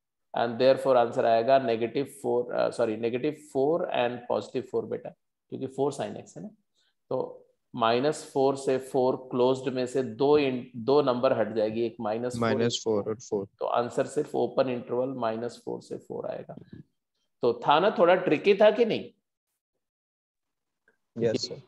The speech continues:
Speaker 1: थोड़ा सा ट्रिकी था ना। ऐसे ही, ऐसे ही मतलब जो questions competition में पूछे जाएंगे ना, वो बहुत difficult नहीं होंगे, थोड़े से tricky होंगे। आप थोड़ी सी लापरवाही करेंगे और conceptually कुछ गलत interpret कर लेंगे, answer गलत आ जाएगा। That's it। मतलब अच्छे बच्चों से ही गलतियां होती हैं,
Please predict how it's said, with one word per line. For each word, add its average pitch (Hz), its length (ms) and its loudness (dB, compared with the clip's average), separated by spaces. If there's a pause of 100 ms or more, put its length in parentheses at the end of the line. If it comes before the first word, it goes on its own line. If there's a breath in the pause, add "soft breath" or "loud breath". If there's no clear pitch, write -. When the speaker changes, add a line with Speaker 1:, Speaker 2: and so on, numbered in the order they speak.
(120)
Speaker 1:
थोड़ा 147 120 6
सा 156 120 4
ट्रिकी 165 280 2
था 202 80 4
ना। 233 60 -2
ऐसे 180 460 4
ही, 131 300 2
ऐसे 156 380 0
ही 185 80 6
मतलब 151 260 0
जो 165 100 2
questions 170 540 0
competition 175 520 2
में 202 120 -2
पूछे 185 220 2
जाएंगे 180 240 4
ना, 226 100 2
वो 208 240 2
बहुत 175 260 0
difficult 196 400 2
नहीं 226 180 4
होंगे, 185 160 2
थोड़े 226 240 2
से 277 120 0
tricky 160 340 2
होंगे। 98 300 2 (300 loud breath)
आप - 220 2
थोड़ी 220 180 6
सी 240 120 6
लापरवाही 208 420 6
करेंगे 208 560 4 (320)
और 151 240 6
conceptually 185 600 4
कुछ 196 200 2
गलत 175 240 6
interpret 180 400 0
कर 180 80 4
लेंगे, 175 280 0 (280)
answer 113 260 -6
गलत - 300 -8
आ - 20 -10
जाएगा। - 600 -12
That's - 160 -10
it। - 100 -16 (400)
मतलब 170 120 6
अच्छे 170 280 6
बच्चों 220 260 6
से 202 80 6
ही 180 60 6
गलतियां 147 320 8
होती 202 200 6
हैं, 123 320 4